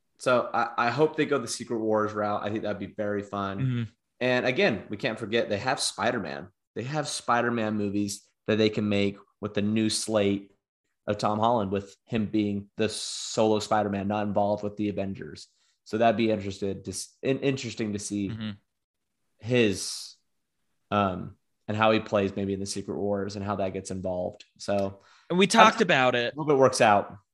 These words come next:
Speaker 2: We talked about it before
Speaker 1: It will.
Speaker 2: this. It's like, this is kind of the first whiff of, okay, th-, how long are they gonna sustain this?
Speaker 1: Yeah.
Speaker 2: These movies are making a lot of money, but last year, what we saw, like,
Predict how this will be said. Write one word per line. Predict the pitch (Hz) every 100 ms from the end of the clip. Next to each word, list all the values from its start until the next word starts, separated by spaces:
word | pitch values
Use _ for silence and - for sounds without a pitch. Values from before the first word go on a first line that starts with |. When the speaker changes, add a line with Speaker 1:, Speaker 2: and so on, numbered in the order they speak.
| _ -
Speaker 2:
We | 185
talked | 262 277
about | 226 185
it |
before | 151 139 156
Speaker 1:
It |
will. | 135
Speaker 2:
this. | 123 139
It's | -
like, | 135 123 - -
this | 123 143 156
is | 151
kind | - - - 160 170
of | 165
the | 127 110 - _
first | 127 120 117 - 101
whiff | 110 110 107 101 - -
of, | 101 90 82 85 - - _ _ _ _ _ _ _ _ _ -
okay, | 110 - 110 104 95 110 - _ -
th-, | 113 110 110 107 110 - _
how | - - 160
long | 143 139 131
are | 120
they | 110
gonna | 107 104
sustain | 101 - - - 107 90 85 87
this? | 67 - - - - - _ _ _ _ _
Speaker 1:
Yeah. | 113 107
Speaker 2:
These | 131 160
movies | 220 294 208 147
are |
making | 143 147 143 135
a |
lot | 123 123
of | 120
money, | 180 151 107
but | 101 113
last | 135 143 151 143
year, | 131
what | 123
we | 120
saw, | - 143 143
like, | 127 113 -